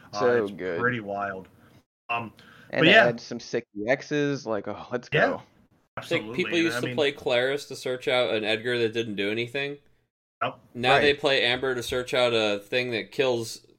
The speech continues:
Speaker 3: <laughs> almost
Speaker 1: Yeah.
Speaker 3: anything for
Speaker 2: That kills
Speaker 3: two C P.
Speaker 2: anything,
Speaker 3: Yeah.
Speaker 2: right? Like,
Speaker 3: Yeah, like,
Speaker 2: <laughs>
Speaker 3: okay. Yeah.
Speaker 2: feels
Speaker 1: Yeah, it's
Speaker 2: so good.
Speaker 1: That's very, very good. But,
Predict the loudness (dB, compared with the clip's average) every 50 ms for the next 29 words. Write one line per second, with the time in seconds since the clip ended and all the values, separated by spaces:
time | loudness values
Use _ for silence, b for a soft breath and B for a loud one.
0 | _ _ -12 -12 -12 -14 -2 6 6 6 6 4 0 2 6 8 8 8 8 6
1 | 2 2 0 4 6 6 6 8 10 10 10 10 10 8 8 8 6 6 4 6
2 | 8 8 10 10 10 8 8 6 4 4 4 4 4 4 2 2 4 6 8 8
3 | 10 8 10 8 8 6 6 6 6 6 6 6 4 2 -4 -12 -16 _ -2 0
4 | 0 0 0 -2 -4 -10 -12 -14 -12 -14 -14 -16 -18 -20 -20 _ _ _ _ _
5 | -2 0 0 0 0 -2 -8 -2 2 2 2 2 2 0 0 2 2 2 0 0
6 | -4 -10 _ _ _ _ _ _ _ _ _ _ -20 -20 _ _ _ _ _ _
7 | _ _ _ -10 -10 -10 -10 -12 -20 -12 -6 -2 -2 -2 -2 -2 -6 -8 -6 -8
8 | -8 -8 -8 -10 -10 -8 -6 -6 -6 -4 -2 -2